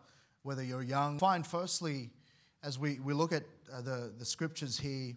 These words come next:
is that she, she comes to a realization. Look at verse six. "Then she arose with her daughters-in-law that she might return from the country of Moab." Remember that she was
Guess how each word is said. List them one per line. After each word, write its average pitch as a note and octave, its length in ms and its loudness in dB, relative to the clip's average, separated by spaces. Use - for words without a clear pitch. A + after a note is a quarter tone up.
is C#3+ 180 0
that D#3+ 180 8
she, D#3+ 420 0
she - 120 -8
comes A3 340 2
to G3+ 60 8
a E3+ 60 8
realization. D3 760 6
Look E3+ 140 -2
at D3+ 60 -2
verse C3+ 260 2
six. - 260 2
"Then D#3+ 180 0
she F3 180 0
arose C#3+ 600 0
with C3 180 -4
her C3 100 -4
daughters-in-law A#2 760 -4
that C#3+ 140 0
she D#3 200 2
might D#3 340 4
return C#3 500 -2
from C3+ 160 -8
the B2+ 100 -4
country B2 360 -6
of B2 100 -6
Moab." C3 460 -8
Remember D#3+ 420 2
that C#3+ 160 2
she - 120 -2
was C#3+ 320 0